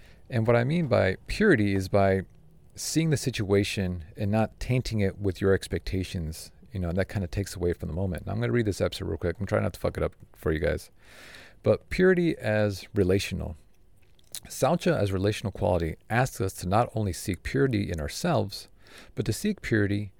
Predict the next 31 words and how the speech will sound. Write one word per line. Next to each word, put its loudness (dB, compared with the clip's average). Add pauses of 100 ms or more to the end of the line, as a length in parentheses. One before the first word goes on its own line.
(200)
with -2
each -4
moment -2
by 2
allowing 2
it -8
to -6
be -2
as -4
it -4
is. -4 (880)
We 2
are 6
asked 0
to -4
be 0 (760)
with -6
life, 0 (180)
with -8
others, 2
with -4 (120)
things, 0 (100)
with -4
the -4
day, 0 (300)
with -6
work, 0 (540)
and -2
with 0
the -4
weather, -2